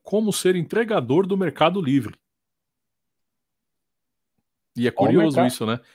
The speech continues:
Speaker 1: Porque antes o pessoal queria ser o quê? Motorista do Uber e da noventa e nove, né? Que
Speaker 2: É.
Speaker 1: hoje já é demodê. É, a
Speaker 2: É
Speaker 1: profissão
Speaker 2: demodê
Speaker 1: que
Speaker 2: por quê?
Speaker 1: já, não, tipo, morrendo, né? O transporte por aplicativo tá morrendo no Brasil.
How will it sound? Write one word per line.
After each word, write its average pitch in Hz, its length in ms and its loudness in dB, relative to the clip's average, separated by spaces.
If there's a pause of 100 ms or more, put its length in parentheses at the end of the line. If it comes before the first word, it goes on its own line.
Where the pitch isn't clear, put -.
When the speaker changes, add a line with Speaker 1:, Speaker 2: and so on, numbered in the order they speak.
(140)
Speaker 1:
Porque 123 260 -4
antes 127 180 -2
o 143 60 -6
pessoal 143 320 -4
queria 143 260 -2
ser 147 180 -6
o 156 60 -8
quê? 113 300 -2 (240)
Motorista 113 540 -4
do 123 140 -2
Uber 120 300 -2
e 139 40 -6
da 135 140 -2
noventa 135 360 -6
e 160 60 -2
nove, 104 300 -6 (240)
né? 101 180 -10
Que - 120 -8
Speaker 2:
É. 110 100 0
Speaker 1:
hoje 110 220 -4
já 123 240 0
é 120 240 0 (400)
demodê. 117 680 0 (880)
É, 110 100 -6 (100)
a 101 80 -4
Speaker 2:
É 120 140 4
Speaker 1:
profissão 120 40 2
Speaker 2:
demodê 143 480 8
Speaker 1:
que 135 80 -2
Speaker 2:
por - 160 2
quê? 135 60 4
Speaker 1:
já, 123 260 0 (640)
não, 101 280 -4 (760)
tipo, - 240 -14
morrendo, 226 460 -2
né? 117 120 0
O 120 60 -2
transporte 120 420 -2
por 135 140 -4
aplicativo 123 640 -4
tá 147 120 -4
morrendo 226 420 -4
no 113 80 -6
Brasil. 101 460 -6